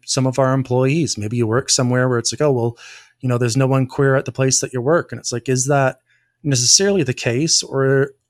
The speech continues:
are there queer employees that simply don't feel that they're able to be themselves because of, uh, the environment that's presented? So,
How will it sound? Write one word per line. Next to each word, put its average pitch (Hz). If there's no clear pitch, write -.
are 151
there 147
queer 143
employees 143
that -
simply 143
don't 135
feel 139
that 131
they're 123
able 127
to 127
be 127
themselves 117
because 113
of, 110
uh, 104
the 117
environment 113
that's -
presented? 113
So, 104